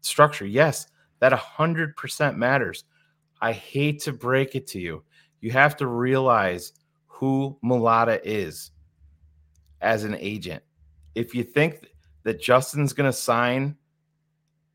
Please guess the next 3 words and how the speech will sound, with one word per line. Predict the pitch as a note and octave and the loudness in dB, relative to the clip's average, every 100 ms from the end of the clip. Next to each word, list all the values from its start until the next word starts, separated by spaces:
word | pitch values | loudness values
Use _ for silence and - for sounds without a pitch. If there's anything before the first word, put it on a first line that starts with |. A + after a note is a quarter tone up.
| _ _ _ _ | _ _ _ _
some | - - C#3+ C#3 C#3+ C3 - | -6 0 4 4 2 -2 -10
team-friendly | - D3+ D#3 D#3 D3 C#3+ D3 D3+ C3+ A#2 | -8 -2 0 0 -2 2 2 2 -4 -6
deal, | G2+ A#2 C#3+ D#3+ | -4 -2 -2 -4